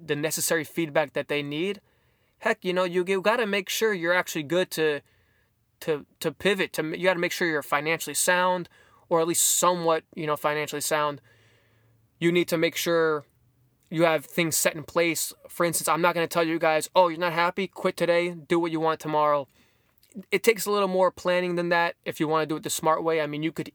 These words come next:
easily do it if you want, but you're trying to mitigate as much risk as you can when trying to make, you know, a move in your life, especially one this large. So I would definitely say, don't be afraid to take the leap, number one.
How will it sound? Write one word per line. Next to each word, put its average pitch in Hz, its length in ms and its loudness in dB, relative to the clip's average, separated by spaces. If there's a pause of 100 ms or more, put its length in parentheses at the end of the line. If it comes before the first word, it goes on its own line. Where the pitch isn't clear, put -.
easily 156 380 -2
do 151 280 -4
it 160 120 -2
if 139 160 -10
you 139 100 -2
want, 147 460 0
but 196 280 2 (1120)
you're - 160 0
trying 240 280 4
to 185 60 0
mitigate 180 440 2
as 143 120 -2
much 160 220 0
risk 156 380 -2
as 147 140 -6
you 151 80 -4
can 151 560 -4 (300)
when 156 200 2
trying 160 360 2
to 156 120 -2
make, 151 380 0 (120)
you 151 80 -8
know, 135 320 -4 (280)
a 147 100 0
move 165 300 2
in 147 100 -4
your 139 120 0
life, 139 220 2
especially 147 360 -4
one 147 220 -2
this 143 180 -6
large. 139 360 0 (680)
So 156 480 2 (800)
I 160 100 6
would 165 220 0
definitely 185 320 0
say, 165 500 0 (960)
don't 156 200 2
be 196 80 -2
afraid 202 200 0
to 190 80 -2
take 196 180 -4
the 185 60 -6
leap, 165 220 -4
number 143 220 -4
one. 135 240 -8